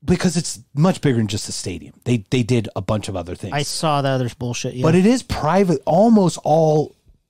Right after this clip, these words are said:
Speaker 1: almost all privately funded.
Speaker 2: Yeah.
Speaker 1: That's fine. You, you can risk that.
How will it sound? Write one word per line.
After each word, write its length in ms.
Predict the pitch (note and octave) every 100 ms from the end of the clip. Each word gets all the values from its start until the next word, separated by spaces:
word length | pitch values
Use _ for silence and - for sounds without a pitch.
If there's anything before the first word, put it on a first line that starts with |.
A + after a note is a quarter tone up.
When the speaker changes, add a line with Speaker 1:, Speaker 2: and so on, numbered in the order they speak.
| _
Speaker 1:
almost 400 | D#3 E3+ D3+ C3
all 100 | C3
privately 440 | A#2 - A2 G#2 G2
funded. 360 | G#2+ F2 - - _ _ _ _ _
Speaker 2:
Yeah. 260 | C3+ B2 A#2 _
Speaker 1:
That's 180 | C#3 F3
fine. 340 | - A3+ A#3+ - _ _
You, 300 | A2+ C3 F3 -
you 240 | A2+ E3
can 160 | - G#3
risk 220 | - -
that. 280 | E2+ D2